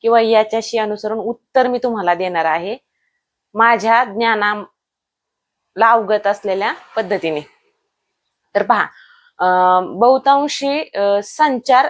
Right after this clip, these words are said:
या विषयांवरतीच आपले बरेचसे व्हिडिओ आहेत, वाऱ्याशी रिलेटेडच मी बऱ्याचशा प्रश्नांची, अ, तुम्हाला उत्तरं देत आहे. आणि हाही प्रश्न वाऱ्याशीच रिलेटेड आहे की वाऱ्यांची संख्या, आता खूप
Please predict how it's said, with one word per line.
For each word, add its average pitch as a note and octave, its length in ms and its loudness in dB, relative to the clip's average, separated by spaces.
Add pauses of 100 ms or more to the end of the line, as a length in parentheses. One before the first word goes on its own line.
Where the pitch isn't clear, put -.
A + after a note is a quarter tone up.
(280)
या B3 460 2 (200)
विषयांवरतीच A#3+ 720 -4
आपले A3 320 -2
बरेचसे A3 420 -2
व्हिडिओ G3+ 320 0
आहेत, F#3 340 -2 (500)
वाऱ्याशी A3 480 0
रिलेटेडच G#3+ 560 -6
मी G#3+ 140 -4
बऱ्याचशा G#3+ 400 -2
प्रश्नांची, G#3+ 640 -8 (460)
अ, F#3 60 -10 (560)
तुम्हाला G3+ 300 -2
उत्तरं A3 420 0
देत G3 240 0
आहे. F#3+ 340 -2 (400)
आणि F#3 340 -4
हाही A#3 480 0
प्रश्न A#3+ 440 -6
वाऱ्याशीच A3 640 0
रिलेटेड G3 420 -4
आहे F3 220 -4
की A3+ 240 -8 (380)
वाऱ्यांची B3 540 0
संख्या, A3+ 440 -6 (360)
आता A3 600 2 (720)
खूप - 340 0